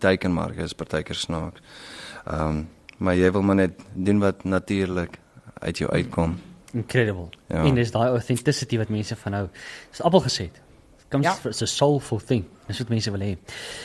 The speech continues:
Speaker 2: Man, voorreg. Dankie vir jou tydstip. Groete vir
Speaker 1: Thanks,
Speaker 2: Sonnika,
Speaker 1: Ruben.
Speaker 2: nê? En,
Speaker 3: Ons
Speaker 2: uh,
Speaker 3: raak
Speaker 2: asseblief
Speaker 3: net hier op volgende keer,
Speaker 2: Ja.
Speaker 3: ja.
Speaker 1: Dankie.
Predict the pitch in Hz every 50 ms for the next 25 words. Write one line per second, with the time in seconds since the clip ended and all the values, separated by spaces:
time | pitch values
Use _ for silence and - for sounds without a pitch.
0 | - - - - - - - - 143 180 202 165 120 - - - - - 196 185
1 | 147 120 98 - - 131 143 160 180 - - 160 156 - 170 170 170 - - 196
2 | 180 - - 185 - - - 196 - 190 214 214 - 220 175 139 120 117 135 190
3 | 101 101 - - 139 139 143 147 151 151 151 151 147 143 143 165 190 190 226 202
4 | 156 302 320 302 - 254 214 190 185 - - 160 139 - 151 135 - 131 123 123
5 | 135 131 123 101 92 98 95 85 - - - 98 107 110 120